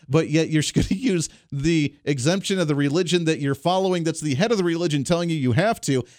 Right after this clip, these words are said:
as the exemption for your religious reason, exemption on the covid nineteen vaccine. That's kind of fascinating. That's a mind bender on that one. So if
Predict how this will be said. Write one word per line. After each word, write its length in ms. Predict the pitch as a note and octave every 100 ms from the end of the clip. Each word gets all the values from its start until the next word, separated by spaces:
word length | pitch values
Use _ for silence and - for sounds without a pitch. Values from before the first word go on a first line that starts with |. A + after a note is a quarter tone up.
| -
as 160 | E3+ C#3+
the 120 | D#3
exemption 500 | A#2+ D#3+ E3 - B2+
for 120 | D3
your 140 | C3+ B2
religious 440 | A#2+ C#3+ B2+ -
reason, 300 | A#2+ A2 A#2 -
exemption 480 | C3 G#2 A#2+ - A2+ - _ -
on 160 | C3 C3
the 100 | B2
covid 320 | C#3+ A#2+ G#2+
nineteen 340 | A2+ G#2+ A#2
vaccine. 640 | G#2 G2 F2 E3 C3+ C2+ - _ _ _ _ _ _ _ _ _ -
That's 220 | - G4
kind 220 | - C3
of 80 | G#2+
fascinating. 320 | G3 F4+ D3+
That's 160 | D#3 -
a 40 |
mind 360 | C#3 C3 A#3+ F#3+
bender 280 | B2 G2+ F#2
on 80 | F#2
that 220 | D3+ B3
one. 160 | D#3 D3 - -
So 260 | - A3 A3
if 160 | G3+